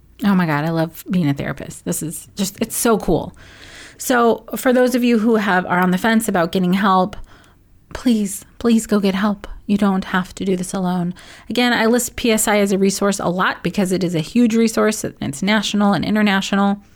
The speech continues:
Go to postpartum dot net, look in the Get Help section,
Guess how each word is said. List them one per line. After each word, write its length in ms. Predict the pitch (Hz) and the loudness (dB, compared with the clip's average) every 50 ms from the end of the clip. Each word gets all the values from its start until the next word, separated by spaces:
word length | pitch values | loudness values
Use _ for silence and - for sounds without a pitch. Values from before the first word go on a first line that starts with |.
| - - - - - - | -20 -20 -20 -20 -10 -2
Go 140 | - 202 220 | 0 2 2
to 100 | 254 254 | 2 2
postpartum 540 | 254 254 220 226 - 226 208 202 190 190 | 2 2 0 0 0 0 2 2 2 2
dot 200 | 190 190 175 - | 2 0 0 0
net, 320 | - 185 175 180 185 - - - - - - | 0 0 0 0 0 -2 -6 -12 -20 -12 -4
look 240 | - 202 202 - 240 | -2 -2 0 2 2
in 80 | 226 | 2
the 100 | 208 190 | 2 2
Get 240 | 170 165 - 202 214 | 0 0 0 -2 0
Help 260 | 202 202 202 170 - | 0 0 -2 -2 -2
section, 600 | - - 170 170 - - - 190 208 226 247 247 | -2 -4 -4 -4 -4 -4 -2 0 2 2 0 0